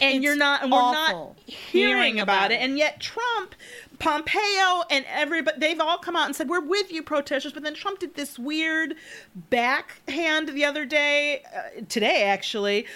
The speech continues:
Speaker 1: um, when he's at the, you know, at the U N or whatever, not the
Speaker 2: Mm-hmm.
Speaker 1: U N, at, at, um,
Speaker 2: nato.
Speaker 1: nato, thank you.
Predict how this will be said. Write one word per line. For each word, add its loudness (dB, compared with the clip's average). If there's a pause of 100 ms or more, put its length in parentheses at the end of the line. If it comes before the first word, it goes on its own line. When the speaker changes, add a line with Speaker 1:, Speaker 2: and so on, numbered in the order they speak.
(240)
Speaker 1:
um, 2
when -2
he's -2
at 0
the, 2
you -4
know, 0
at -2
the -2
U -4
N -2
or -2
whatever, -2
not -2
the -4
Speaker 2:
Mm-hmm. -8
Speaker 1:
U -10
N, -10
at, -12
at, -10
um, -4
Speaker 2:
nato. 0
Speaker 1:
nato, 0
thank -10
you. -12